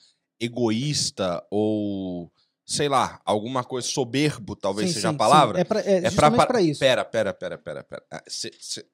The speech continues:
Speaker 1: cê
Speaker 2: Baixa
Speaker 1: saiu
Speaker 2: sua bola,
Speaker 1: daqui.
Speaker 2: é, baixa sua bola
Speaker 1: Calma,
Speaker 2: aí.
Speaker 1: fica na sua. Não é que você não merece o valor
Speaker 2: Sim,
Speaker 1: ou o
Speaker 2: sim.
Speaker 1: direito de poder ser feliz por onde você está. Porque eu, particularmente, conheço várias outras marcas de salgados ou que fazem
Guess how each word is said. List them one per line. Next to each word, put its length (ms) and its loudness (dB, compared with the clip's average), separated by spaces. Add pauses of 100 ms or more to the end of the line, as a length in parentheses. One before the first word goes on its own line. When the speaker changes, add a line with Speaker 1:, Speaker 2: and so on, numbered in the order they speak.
(300)
Speaker 1:
cê 180 -8
Speaker 2:
Baixa 180 2
Speaker 1:
saiu 60 2
Speaker 2:
sua 100 4
bola, 300 6
Speaker 1:
daqui. 100 -4
Speaker 2:
é, 220 0
baixa 280 -4
sua 160 -2
bola 160 0
Speaker 1:
Calma, 300 4
Speaker 2:
aí. 60 -18 (120)
Speaker 1:
fica 240 -8
na 100 0
sua. 240 -6 (280)
Não 300 6
é 60 6
que 120 -10
você 240 -6
não 140 -2
merece 400 2
o 60 -6
valor 540 4
Speaker 2:
Sim, 120 -2
Speaker 1:
ou 160 6
o 40 6
Speaker 2:
sim. 100 -2
Speaker 1:
direito 320 0
de 100 -12
poder 360 -2
ser 160 -2
feliz 360 -4
por 160 0
onde 120 -2
você 260 -2
está. 440 2 (460)
Porque 580 -6
eu, 360 0 (280)
particularmente, 1200 -2 (400)
conheço 680 0
várias 460 2
outras 400 -2
marcas 440 -6
de 100 -12
salgados 800 0
ou 80 -14
que 100 -20
fazem 360 -2